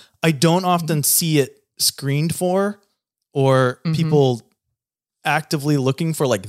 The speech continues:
Speaker 1: that component. And, and here's the interesting thing is, like, we might ask you to do something.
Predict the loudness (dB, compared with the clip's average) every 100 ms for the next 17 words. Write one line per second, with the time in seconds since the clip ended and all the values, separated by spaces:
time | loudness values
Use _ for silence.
0 | -6 -4 -4 -4 -6 -2 0 -2 -4 -8
1 | _ _ _ _ _ _ _ 0 0 2
2 | 0 0 0 0 0 0 0 -2 -2 -2
3 | 0 0 0 -4 _ _ _ _ 0 2
4 | 2 0 0 0 0 -2 -2 -2 0 -2
5 | -4 -4 -6 -8